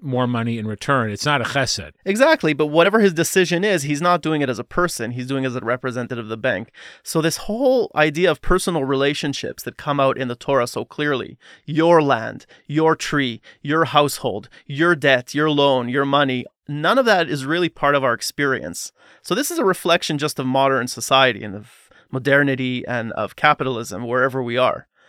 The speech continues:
Speaker 2: But to the point of living in the land of Israel, yes, there are some remnants of this idea of Shemitah. The farmers have to be aware of this,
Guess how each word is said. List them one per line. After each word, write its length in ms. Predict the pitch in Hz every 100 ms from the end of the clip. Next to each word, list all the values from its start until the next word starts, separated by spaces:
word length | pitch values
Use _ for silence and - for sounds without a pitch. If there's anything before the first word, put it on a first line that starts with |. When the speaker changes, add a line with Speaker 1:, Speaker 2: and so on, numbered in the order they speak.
| _ _ _ _ _ _ _ _
Speaker 2:
But 240 | 131 147 -
to 60 |
the 80 | 151
point 360 | - 220 262 247
of 280 | 156 123 135
living 300 | 160 151 139
in 60 |
the 80 | 131
land 240 | 135 131
of 80 | 131
Israel, 640 | 139 226 185 143 127 131 _ _ _ _
yes, 560 | 135 147 120 - - - 151
there 180 | 165
are 200 | 156 214
some 560 | 202 - 170 165 165 - -
remnants 640 | 139 147 170 147 107 -
of 100 | 123
this 180 | 120 131
idea 280 | 123 123 123
of 80 | -
Shemitah. 600 | 135 120 - - 127 -
The 80 |
farmers 460 | 147 165 165 165 139
have 180 | 147 -
to 100 | 143
be 100 | 131
aware 300 | 123 117 123
of 80 | 147
this, 320 | 185 -